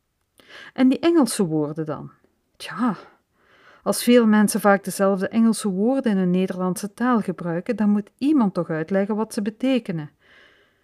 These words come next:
En op een gegeven moment horen ze er dan ook gewoon bij. Net zoals café of garage of implementeer ooit vanuit het Frans in het Nederlands terechtgekomen zijn, geldt nu hetzelfde voor chillen, awkward, deepfake.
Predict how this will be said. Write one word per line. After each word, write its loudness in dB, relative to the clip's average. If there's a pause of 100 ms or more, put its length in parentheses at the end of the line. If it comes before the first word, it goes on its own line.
(200)
En 2
op 2
een -4
gegeven -2
moment -6
horen 0
ze -8
er -14
dan -6
ook -4
gewoon -2
bij. -4 (340)
Net 0
zoals 0
café -4
of -12
garage -4
of -12
implementeer 0
ooit 4
vanuit 0
het -6
Frans 0
in 0
het -4
Nederlands 0
terechtgekomen -4
zijn, -4 (500)
geldt -2
nu -2
hetzelfde -2
voor -4
chillen, 0 (160)
awkward, -4
deepfake. -4